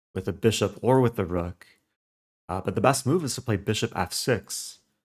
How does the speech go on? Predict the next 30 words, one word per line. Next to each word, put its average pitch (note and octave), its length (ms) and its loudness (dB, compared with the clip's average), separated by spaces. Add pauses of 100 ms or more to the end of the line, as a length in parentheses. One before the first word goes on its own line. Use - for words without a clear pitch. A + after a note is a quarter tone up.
(520)
And F#2+ 280 -2
Engine A#2+ 280 0
just A2 220 0
says G#2+ 220 2
this A2 140 -2
is F#2 140 -6
equal, G2 580 -6 (680)
'cause G2 120 -6
there's F#2+ 360 2 (280)
not F#2+ 320 -4
really A2+ 280 2
a G#2+ 60 0
great G#2 340 0
way A2+ 260 2
for A2+ 180 -2
white F#2+ 220 2
to - 140 -8
make F#2 160 -4
progress. F#2+ 800 0 (960)
Uh, F2 120 -4
like, F2 200 -6
e A2 80 -2
seven's G#2+ 400 2
now G2+ 160 2
defended, G2+ 580 0
the F#2 80 -2
king's G#2+ 360 -4
gonna G2+ 200 -4
come G2+ 280 -4
in. G#2+ 420 -2